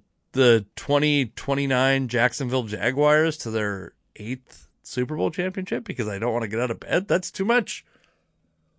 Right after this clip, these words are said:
Um,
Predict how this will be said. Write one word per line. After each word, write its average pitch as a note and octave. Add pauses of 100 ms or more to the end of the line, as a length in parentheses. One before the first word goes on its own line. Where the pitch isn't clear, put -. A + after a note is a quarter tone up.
(3250)
Um, F#3+